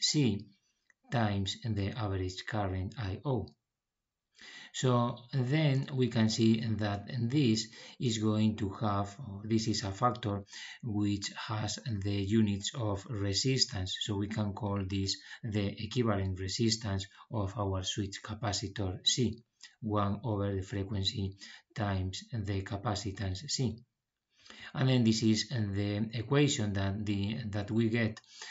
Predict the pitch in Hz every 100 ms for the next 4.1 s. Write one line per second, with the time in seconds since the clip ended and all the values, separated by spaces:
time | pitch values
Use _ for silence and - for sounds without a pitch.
0 | - - - _ - 117 110 107 104 98
1 | 104 - - 135 104 - - 147 131 101
2 | - - 131 110 107 101 95 110 104 98
3 | 98 98 98 95 95 104 95 104 98 98